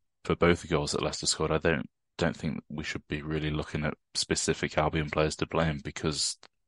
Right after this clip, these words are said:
I don't think there re-, really is anyone to, to single out for either.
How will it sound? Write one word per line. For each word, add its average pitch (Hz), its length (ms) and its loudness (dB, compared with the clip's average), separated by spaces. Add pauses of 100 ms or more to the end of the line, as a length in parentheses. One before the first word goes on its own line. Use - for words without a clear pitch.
I 76 80 -2
don't - 180 0
think - 140 -8
there 78 100 -4
re-, 82 240 0
really 82 300 0
is 85 100 2
anyone 76 340 0
to, 76 220 -4 (200)
to - 100 -10
single 78 320 -4
out 71 160 0
for 80 160 0
either. 82 200 0